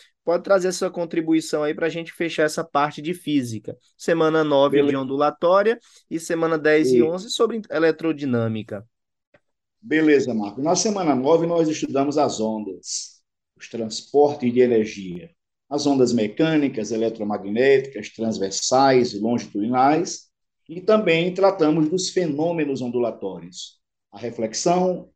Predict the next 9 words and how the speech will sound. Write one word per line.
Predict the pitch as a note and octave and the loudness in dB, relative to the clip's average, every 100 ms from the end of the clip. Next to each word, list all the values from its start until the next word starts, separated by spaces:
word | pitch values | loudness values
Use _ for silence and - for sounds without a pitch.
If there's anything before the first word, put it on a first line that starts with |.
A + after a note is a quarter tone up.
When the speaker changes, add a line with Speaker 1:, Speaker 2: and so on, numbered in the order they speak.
| _ | _
Speaker 2:
a | F#2 | -14
refração, | G#2+ G#2 G2+ - - D3 D#3 D3+ - _ _ _ - | -12 -10 -10 -6 2 4 4 0 -4 _ _ _ -10
a | A2+ | -10
difração, | - C#3 - A2+ G#2+ - C#3+ D3 D3+ D3 - | -8 -8 -6 -6 -4 0 4 4 4 2 -4
a | A2 | -10
polarização | - - D3 C3+ B2+ A#2 G#2+ - C3+ C#3+ D3 | -4 0 2 2 0 -2 -4 -2 0 -2 0
e | B2 | 2
a | |
interferência. | B2+ B2 B2+ D3+ B2 F2 - | 2 0 -2 -2 -4 -6 -12